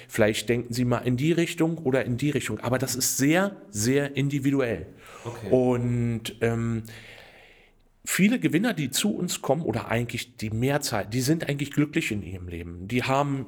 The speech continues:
Speaker 1: ihr Leben arrangiert, die haben festes Einkommen, die sind eigentlich glücklich, die freuen sich aber über ein bisschen mehr Geld. Und jetzt ist aus ein bisschen mehr Geld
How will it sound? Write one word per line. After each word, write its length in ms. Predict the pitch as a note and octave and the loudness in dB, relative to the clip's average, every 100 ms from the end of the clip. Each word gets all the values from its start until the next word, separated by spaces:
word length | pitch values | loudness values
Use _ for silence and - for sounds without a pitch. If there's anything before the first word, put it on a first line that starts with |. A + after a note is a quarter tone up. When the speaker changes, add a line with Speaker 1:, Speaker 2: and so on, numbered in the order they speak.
| - | 0
Speaker 1:
ihr 100 | B2+ | 2
Leben 680 | A#2+ C3+ D3 D3+ D3 C#3+ C#3 - - - - | 4 4 2 2 2 0 -2 -12 -20 -20 -6
arrangiert, 800 | - C3 C3+ C3+ E3 E3+ E3+ E3 | 0 2 2 2 2 4 4 2
die 100 | C#3 | 0
haben 260 | B2 B2+ B2 | 2 2 2
festes 480 | - B2 - C3 - | 0 0 0 -2 2
Einkommen, 920 | C#3 D3 D3 C#3+ C#3 C#3+ C#3+ C#3 C#3 - - - - - - | 2 2 0 -2 0 2 2 0 -2 -8 -14 -12 -12 -10 0
die 200 | C#3 C3+ | 2 2
sind 340 | B2 G#3 A#3+ | 6 4 6
eigentlich 280 | E3+ E3+ F3 | 0 -2 0
glücklich, 420 | F#3 G3 A#2 - | 2 4 2 0
die 80 | C3+ | 0
freuen 440 | A#2+ - B2+ D#3 | 0 4 4 4
sich 200 | G#3+ - | 2 -2
aber 220 | F#3+ F#3+ D#3 | 0 0 0
über 260 | D#3 D#3 | 2 2
ein 180 | C#3+ C#3 | 2 2
bisschen 380 | D#3 - F3+ E3 | 2 2 2 4
mehr 220 | D#3 D#3 | 4 4
Geld. 260 | A2 F2+ - | 2 0 0
Und 160 | G#2 | 2
jetzt 160 | A#2+ - | 2 0
ist 140 | C3+ | -2
aus 180 | - A#2+ | -2 -2
ein 160 | - G#2 | -2 0
bisschen 460 | - C#3+ - F3+ | 2 2 2 0
mehr 180 | F3 F3 | 2 0
Geld 280 | E3 E3+ | 2 0